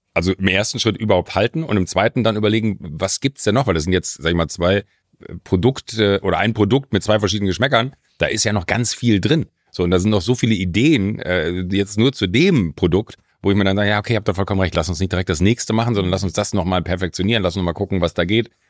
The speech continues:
ob's besondere Kooperationen sein würden oder ob es, äh, eine andere Geschmacksrichtung oder, oder, oder.“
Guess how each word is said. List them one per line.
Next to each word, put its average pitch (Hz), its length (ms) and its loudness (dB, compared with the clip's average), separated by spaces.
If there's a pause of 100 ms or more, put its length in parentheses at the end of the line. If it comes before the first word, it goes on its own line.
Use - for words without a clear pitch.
(100)
ob's 87 220 -4
besondere 90 600 2
Kooperationen 107 680 0
sein 104 240 2
würden 98 260 0
oder 85 220 0
ob 92 160 -4
es, 95 160 -2
äh, - 60 -12
eine 90 460 0
andere 92 280 0
Geschmacksrichtung 113 540 -2
oder, 175 240 0
oder, 131 240 2
oder.“ 117 320 0